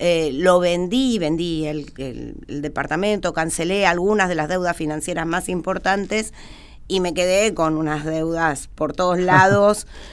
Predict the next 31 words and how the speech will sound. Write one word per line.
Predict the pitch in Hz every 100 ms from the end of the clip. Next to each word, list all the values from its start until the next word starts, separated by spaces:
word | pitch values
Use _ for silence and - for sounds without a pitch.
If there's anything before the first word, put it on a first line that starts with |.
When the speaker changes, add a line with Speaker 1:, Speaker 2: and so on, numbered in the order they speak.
| - -
Speaker 1:
eh, | - 180 170
y | 208
a | 196 165
todo | 202
el | 202
mundo | 208 233 254 220
que | 190
terminé | 175 180 185 190
de | 180
pagar | 160 180 185
algunos | 175 180 190 190 185
años | 185 180
después. | 175 170 - 220 214 226 - - - - -
Eh, | - 180 170 165 160 143
y | 196
por | 165 175 170
supuesto, | - 165 - 180 180 240
bueno, | 170 165 135 127 123
nada, | 151 139 127 131
después | 135 - 190 -
había | 131 156 175
que | 156
recomponerse. | 147 151 165 - 156 147 139 131 123 131
Yo | 123 180 175
Speaker 2:
Mm. |
Speaker 1:
vendí | - 185 208 220
el | 190
departamento | 175 180 160 165 180 208 226 247 247 247 - - - - - - - - - -
y | 156
a | 143
los | 139 147 - - -